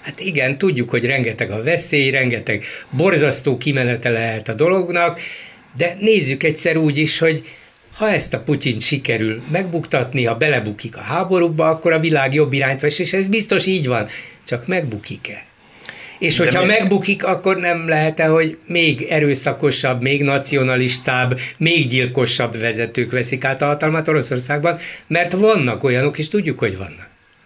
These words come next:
Speaker 2: Igen, én éppen ezt akartam mondani, hogy miért gondoljuk azt, hogy Putyin he-, helyett egy demokratább orosz vezető lenne. S-, a-,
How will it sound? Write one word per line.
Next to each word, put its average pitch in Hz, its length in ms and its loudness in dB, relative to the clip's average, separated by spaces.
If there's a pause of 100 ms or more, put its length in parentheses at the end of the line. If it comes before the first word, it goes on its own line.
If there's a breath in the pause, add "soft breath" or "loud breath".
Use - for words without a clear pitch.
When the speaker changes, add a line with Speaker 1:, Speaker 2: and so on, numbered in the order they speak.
Speaker 2:
Igen, 120 320 0
én 117 80 2
éppen 113 280 0
ezt 110 200 0
akartam 104 400 0
mondani, 101 480 0
hogy 95 380 -4
miért 110 380 -2
gondoljuk 110 420 0
azt, 110 160 -2
hogy 110 140 -4
Putyin 113 440 -2
he-, 110 200 -4
helyett 107 440 -2
egy 104 120 -2
demokratább 90 1000 -2 (520 loud breath)
orosz 101 340 -2
vezető 98 720 0 (420)
lenne. 87 760 -6 (760 loud breath)
S-, - 160 -2
a-, 131 500 0